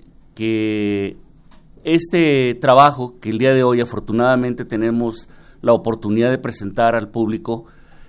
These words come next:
y que mañana, primero de noviembre, a las diez de la mañana, en el Salón Cataluña de la Biblioteca Juan José Arriola, le, le haremos, eh, los honores de presentarlo formalmente.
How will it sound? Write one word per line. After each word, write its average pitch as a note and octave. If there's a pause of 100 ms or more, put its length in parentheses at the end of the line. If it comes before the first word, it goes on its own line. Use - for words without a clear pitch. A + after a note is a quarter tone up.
(120)
y A#2
que A#2+
mañana, C#3+ (340)
primero B2+
de C3
noviembre, A#2+ (160)
a G#2
las G2
diez A2+
de C3
la A#2+
mañana, A2
en A2
el F#2
Salón G2+
Cataluña A2+ (460)
de C3
la A2+
Biblioteca G#2
Juan F#2+
José G2+
Arriola, A2+ (400)
le, G#2
le G#2+
haremos, B2
eh, F#2+
los G#2+
honores A#2+
de A2
presentarlo A#2
formalmente. A#2+